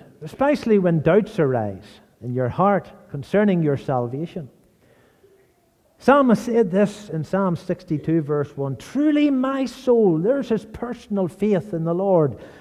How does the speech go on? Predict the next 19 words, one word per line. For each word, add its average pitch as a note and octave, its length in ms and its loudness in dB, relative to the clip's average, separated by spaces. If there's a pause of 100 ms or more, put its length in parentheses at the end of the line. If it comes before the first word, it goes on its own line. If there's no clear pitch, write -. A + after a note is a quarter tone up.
(160)
"truly D4 380 4
my A3+ 200 4
soul A3+ 360 0
waiteth G3 400 0
upon D3 280 -4
God. D#3 460 0 (300)
From E3 180 0
him A3 240 0
cometh F#3 400 -2
my D#3 220 0
salvation. A#2+ 800 -4 (340)
He D#4 280 6
only C4+ 500 2
is G3+ 200 4
my F3+ 280 2
rock E3 340 0
and D3 140 -4
my D3 180 -2
salvation. B2 760 -6